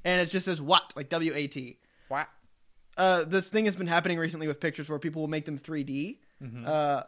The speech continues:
Speaker 1: so, like, you can kinda, like, choose points in the thing that are further forward, and then you can kinda rotate around it. And this one was done really poorly. <laughs> So, like, I would, I would tilt my phone,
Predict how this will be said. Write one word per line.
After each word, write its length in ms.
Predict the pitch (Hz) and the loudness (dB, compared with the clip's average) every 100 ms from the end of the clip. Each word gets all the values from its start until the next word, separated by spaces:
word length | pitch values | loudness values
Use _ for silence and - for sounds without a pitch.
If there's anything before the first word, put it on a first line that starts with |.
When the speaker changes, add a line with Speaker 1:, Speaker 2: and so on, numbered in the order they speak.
| - | -8
Speaker 1:
so, 240 | - 156 | -2 0
like, 240 | 143 135 | 0 -2
you 60 | - | -8
can 300 | - 139 123 - | -8 -8 -8 -6
kinda, 200 | 151 147 | -4 -2
like, 260 | 131 131 | -2 -6
choose 520 | - - 156 151 139 - | -8 -2 0 0 -4 -10
points 380 | - 165 156 147 | -8 -6 -6 -6
in 100 | 165 | -6
the 80 | 147 | -6
thing 460 | 135 156 147 147 143 | -6 -6 -4 -4 -4
that 140 | 143 | -4
are 100 | 131 | -6
further 260 | 143 147 135 | -6 -6 -4
forward, 380 | 165 165 165 | 0 2 2
and 80 | 143 | 0
then 80 | 143 | -4
you 60 | 139 | -6
can 120 | 151 | -8
kinda 180 | 147 131 | -10 -6
rotate 340 | 135 139 156 | -6 -4 -4
around 340 | 135 131 135 165 | -4 -6 -4 -4
it. 160 | 196 - - _ - - | -6 -10 -20 _ -10 0
And 120 | 180 | 4
this 160 | 226 | 4
one 100 | 285 | 4
was 140 | 269 220 | 2 4
done 300 | 170 202 196 | 8 8 8
really 320 | 165 175 180 | 4 2 2
poorly. 420 | 175 - 156 160 - | 0 -2 0 0 0
<laughs> 60 | - - - - - - 269 427 415 - | -6 -14 -16 -14 -16 -14 -6 0 0 0
So, 380 | - - - 240 | -6 2 6 8
like, 320 | 220 208 196 - - - | 8 6 6 -2 -14 -2
I 380 | 285 254 294 - - | 2 4 6 6 8
would, 400 | - 240 - - - 208 | 8 8 4 -4 -2 2
I 120 | 226 | 8
would 240 | 233 233 185 | 10 10 8
tilt 260 | 190 262 | 8 8
my 200 | 233 226 | 8 4
phone, 580 | 208 196 214 196 170 165 | 4 4 4 6 4 0